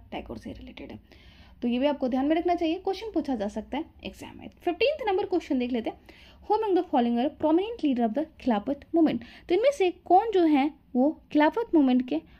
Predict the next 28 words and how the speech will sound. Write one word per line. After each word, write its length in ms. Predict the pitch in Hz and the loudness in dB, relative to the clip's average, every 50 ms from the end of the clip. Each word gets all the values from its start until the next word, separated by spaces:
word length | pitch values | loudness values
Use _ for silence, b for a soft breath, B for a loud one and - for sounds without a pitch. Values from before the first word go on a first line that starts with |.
| b _ - | b _ 0
प्रोमिनेंट 480 | - 262 240 240 240 247 294 392 392 - - - - - _ _ - | 2 4 6 6 6 4 2 0 -2 -6 -14 -20 -20 -20 _ _ -8
लीडर 340 | 233 220 - - - - - | -6 -6 -6 -6 -10 -16 -18
हैं? 220 | - 220 233 B B B B B B B B B B - - | -16 -18 -18 B B B B B B B B B B -2 2
तो 380 | 285 285 285 285 294 302 320 330 - - - - | 4 4 6 6 4 4 4 2 0 -4 -6 -8
actually 340 | - - - 640 659 659 | -6 -4 -4 -4 -4 -2
खिलाफत 360 | - 359 302 269 330 339 349 - | -2 -2 -2 0 -2 -2 -2 -2
जो 80 | 320 302 | -2 0
मूवमेंट 400 | 277 277 247 262 302 330 330 294 | 0 0 0 0 0 -2 -2 -2
था 300 | 269 233 254 - - - - | -4 -6 -6 -10 -12 -8 -6
वो 100 | 254 254 - - | -6 -6 -2 0
इंडिया 240 | 254 269 294 339 403 | 0 2 2 2 2
का 100 | 392 359 | 2 2
मूवमेंट 300 | 311 294 277 269 269 262 | 2 2 2 0 0 -2
नहीं 120 | 254 254 | -2 -2
था, 280 | 240 - 262 269 277 B B B B B B - | -2 -4 -4 -6 -6 B B B B B B -2
ये 160 | 294 349 427 | 0 2 2
रिगार्डिंग 440 | 415 330 247 262 247 233 240 254 254 | 2 2 2 2 2 2 0 -2 -2
था 280 | 262 339 381 - - - - - - - - - - - - - - - - - - - - - - - _ - | -4 -6 -8 -10 -14 -20 -20 -20 -20 -20 -20 -20 -20 -20 -20 -20 -20 -20 -20 -20 -20 -20 -20 -20 -20 -20 _ -8
कि 220 | - 320 - - - - _ _ - - - 240 | -6 -6 -6 -8 -10 -20 _ _ -20 -16 -12 -6
जो 420 | 233 302 311 339 359 370 381 359 - - - - - _ _ - - - _ _ - - - - - - - _ - - - _ - - - - _ _ - - - - - - b b b _ - | -2 0 2 2 2 0 -2 -6 -10 -20 -20 -20 -20 _ _ -20 -20 -20 _ _ -20 -20 -20 -20 -20 -20 -20 _ -20 -20 -20 _ -20 -20 -20 -20 _ _ -20 -20 -20 -20 -20 -20 b b b _ 2
मुस्लिम 400 | 269 320 311 - 508 605 622 554 - | 2 2 2 2 0 -2 0 0 0
कंट्री 320 | 311 247 226 220 226 220 | 0 0 0 0 -4 -4
थी 180 | - 233 247 277 | -4 -4 -6 -2
तो 120 | 392 370 | 0 2
वहाँ 300 | 339 339 339 339 370 381 370 | 2 2 2 2 0 -2 -6
पे 160 | 403 403 - - - - _ - _ _ - - - - _ - - - - - | -6 -8 -8 -12 -18 -20 _ -20 _ _ -20 -20 -20 -20 _ -20 -20 -18 -12 -8
जो 160 | 247 254 320 | -4 0 2
मुस्लिम 340 | 320 311 330 330 - 427 523 | 4 4 4 2 0 -4 -8